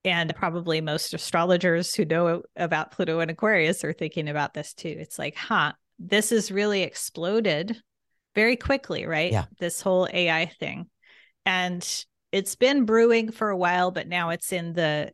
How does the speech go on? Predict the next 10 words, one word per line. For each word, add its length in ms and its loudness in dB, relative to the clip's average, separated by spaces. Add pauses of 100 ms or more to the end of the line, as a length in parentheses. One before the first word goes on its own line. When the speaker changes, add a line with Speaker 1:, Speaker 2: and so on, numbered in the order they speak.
Speaker 1:
in 160 -2
the 80 0
zeitgeist 680 -2
and 120 -6
it's 160 -8
in 80 2
the, 40 4
Speaker 2:
Yep. 200 0 (100)
Speaker 1:
the 100 -4
consciousness. 760 -6